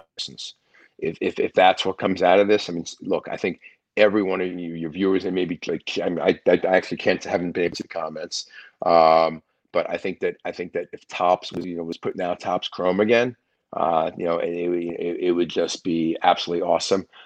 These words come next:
I, I think that we'll be able to see, for a large degree, their production numbers, which, which will be great. We're gonna see some transparency, and they probably know that. Um, there probably will be a push to make more, you know, when you're public, you're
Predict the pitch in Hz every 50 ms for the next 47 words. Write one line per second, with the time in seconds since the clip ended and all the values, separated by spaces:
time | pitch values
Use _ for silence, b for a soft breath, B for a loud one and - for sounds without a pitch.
0 | b b b b _ - 76 76 80 82 82 - - 82 - - - 104 98 -
1 | - - 87 87 90 82 98 92 85 85 87 87 82 87 87 - 104 - - -
2 | 101 95 90 87 90 90 87 - - - - - - - 90 82 82 85 87 90
3 | - 98 90 95 95 92 87 87 - - - - 64 - - - 107 101 104 123
4 | 131 156 160 156 - - - - 87 85 - - - - 85 82 - - 92 80
5 | - - - - 80 78 95 110 - 87 - 87 76 - - - - - 76 -
6 | - 82 80 - - 85 82 82 - 104 92 82 78 87 - 87 78 69 73 78
7 | 76 71 76 78 82 95 107 120 117 - _ B B B B B B B - 95
8 | 92 92 92 92 90 87 - - 117 101 101 104 104 113 107 98 107 101 95 90
9 | 85 85 95 95 98 104 92 107 101 95 - - - - - - 92 - - -
10 | - - - _ _ _ _ _ _ _ - - - 107 95 92 90 87 87 87
11 | 90 98 - - _ _ _ _ _ _ _ _ _ - 107 95 - - 98 95
12 | 95 92 95 92 95 95 98 98 - - 131 127 - 107 - - 95 92 92 92
13 | 90 87